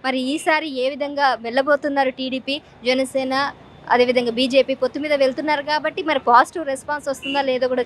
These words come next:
చూద్దాం. అంతేకాకుండా ఇక్కడ కొంతమంది కార్యకర్తలు ఉన్నారు, వీళ్ళ క-, పనులు ఏ విధంగా ఉన్నాయి, మరి ఈసారి విశాఖలో ముందు ఉంటున్నామని చెప్తున్నారు, మరి ఆ మేరకు వీళ్ళు పనులు చేస్తున్నారా లేదా అన్న అంశం మీద కూడా వీరితో మాట్లాడదాం.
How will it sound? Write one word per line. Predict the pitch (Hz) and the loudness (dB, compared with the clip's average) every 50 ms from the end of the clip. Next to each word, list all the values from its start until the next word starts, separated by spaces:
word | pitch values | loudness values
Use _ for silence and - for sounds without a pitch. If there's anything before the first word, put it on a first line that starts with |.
| - 254 | -2 -2
చూద్దాం. | 233 247 320 - - - - - - | 0 0 0 0 -2 -8 -10 -2 0
అంతేకాకుండా | 285 320 381 415 392 339 330 339 349 330 320 | 0 0 0 0 0 0 0 0 0 0 0
ఇక్కడ | 320 311 294 285 | 0 0 -2 -2
కొంతమంది | 262 269 262 262 262 262 254 | -2 -2 -2 -2 -2 -2 0
కార్యకర్తలు | 254 269 247 254 294 320 - 330 302 - 311 294 | 2 4 4 4 2 0 -4 -8 -8 -6 -6 -6
ఉన్నారు, | 294 285 285 277 277 285 349 - - - - - - | -6 -4 -2 -2 -2 -2 -4 -6 -8 -14 -20 -16 -4
వీళ్ళ | - 339 370 370 359 | -2 0 2 2 0
క-, | 339 - - 311 294 277 269 277 302 | 0 0 2 2 2 2 2 2 0
పనులు | 294 311 359 392 | 0 0 0 -2
ఏ | 453 381 320 311 | -4 -2 -2 -2
విధంగా | 330 339 330 349 349 339 330 | -2 0 -2 -2 -2 -4 -4
ఉన్నాయి, | 311 311 311 302 302 302 311 311 | -6 -4 -2 -2 -2 -2 -4 -4
మరి | 285 294 294 | -4 -6 -4
ఈసారి | 285 285 302 302 - 311 311 330 | -4 -6 -4 0 0 0 0 0
విశాఖలో | 294 294 262 - 330 320 311 311 302 302 302 | -4 -8 -4 -2 -2 -2 -2 -2 -4 -4 -4
ముందు | 269 277 277 285 320 | -4 -6 -6 -4 -4
ఉంటున్నామని | 330 294 277 302 294 311 302 302 294 277 | -6 -4 -6 -4 -4 -2 -2 -2 -2 -2
చెప్తున్నారు, | 269 262 - - 277 269 269 262 285 302 | -2 -4 -2 -2 -2 0 2 2 0 0
మరి | 285 277 269 262 | 0 0 2 4
ఆ | 269 254 254 262 | 4 4 4 2
మేరకు | 269 277 294 330 359 415 | 2 -2 -4 -4 -4 -4
వీళ్ళు | 311 320 302 294 | -6 -10 -6 -4
పనులు | 294 269 269 294 311 311 311 | -4 -4 -4 -4 -6 -6 -6
చేస్తున్నారా | 294 285 - 302 285 294 294 294 285 | -6 -6 -6 -8 -4 -2 -2 -2 0
లేదా | 285 277 269 277 | 0 0 2 2
అన్న | 269 262 | 2 0
అంశం | 262 254 247 277 269 | -2 -6 -6 -6 -4
మీద | 269 262 262 | -2 -2 -2
కూడా | 247 247 302 349 - - - - - | 0 0 0 -2 -2 -6 -12 -4 -2
వీరితో | 269 277 - 277 | 0 2 2 2
మాట్లాడదాం. | 262 254 254 247 269 277 269 254 311 381 | 2 2 0 0 0 0 0 0 0 -2